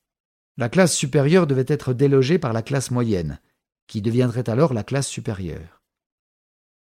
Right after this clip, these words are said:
Mais cette fois, par une stratégie consciente, cette classe supérieure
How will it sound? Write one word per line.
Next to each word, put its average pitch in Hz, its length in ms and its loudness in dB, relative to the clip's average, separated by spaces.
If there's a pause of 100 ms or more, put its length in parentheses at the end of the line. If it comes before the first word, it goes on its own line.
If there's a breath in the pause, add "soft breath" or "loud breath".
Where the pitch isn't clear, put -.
(240)
Mais 139 80 0
cette 151 200 0
fois, 208 300 -2
par 110 240 -2
une 101 220 0
stratégie 101 580 -6
consciente, 160 720 -4 (880)
cette 135 300 -2
classe 98 460 -4
supérieure 78 960 -6